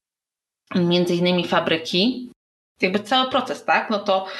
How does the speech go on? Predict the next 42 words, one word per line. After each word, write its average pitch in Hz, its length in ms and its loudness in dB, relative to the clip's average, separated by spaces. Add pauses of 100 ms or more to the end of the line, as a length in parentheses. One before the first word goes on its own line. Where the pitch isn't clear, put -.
(240)
y, 180 80 0
może 208 240 2
nie 226 120 4
wszyscy 247 320 -2
wiedzą, 208 420 0
y, 185 440 0
jacy 180 180 -2
są - 240 0
uczestnicy 214 640 0
właśnie, - 360 0
więc, 165 320 0
y, 165 200 2 (160)
są 208 160 0
firmy 226 320 0
wykonawcze, 156 920 0 (140)
to 156 60 0
jest, - 140 0
taka 151 140 2
jest 147 240 0
sprawa, - 280 0
jest, 190 420 -2
jest 208 120 0
firma 214 220 2
nadzorująca 196 840 0
to 165 120 2
wszystko, 170 400 -2
przebieg 160 340 2
jakby, 160 260 0
y, - 800 -2
realizacji 175 600 0
inwestycji. 170 840 2 (580)
Tak 180 160 0
zwany, 185 440 2 (100)
może, 208 200 2 (180)
może 226 240 2
to 202 120 -2
być, 185 160 0
bo 185 60 -4
to 208 100 -4
nie 208 140 4
jest 208 180 -2
koniecznie, 190 560 2